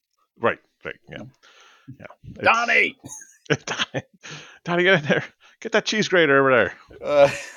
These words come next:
Speaker 2: <laughs> ah.
Speaker 1: Yeah.
Speaker 2: God.
Speaker 1: Yeah.
Speaker 2: Mm.
Speaker 1: Yeah.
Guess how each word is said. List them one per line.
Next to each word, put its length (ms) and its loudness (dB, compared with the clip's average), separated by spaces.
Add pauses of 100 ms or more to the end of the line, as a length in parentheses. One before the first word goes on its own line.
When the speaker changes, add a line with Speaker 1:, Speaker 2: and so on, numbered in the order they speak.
(300)
Speaker 2:
<laughs> 540 -20
ah. 320 -2 (540)
Speaker 1:
Yeah. 200 -4 (680)
Speaker 2:
God. 180 -20 (220)
Speaker 1:
Yeah. 340 -20
Speaker 2:
Mm. 220 -12 (920)
Speaker 1:
Yeah. 120 -10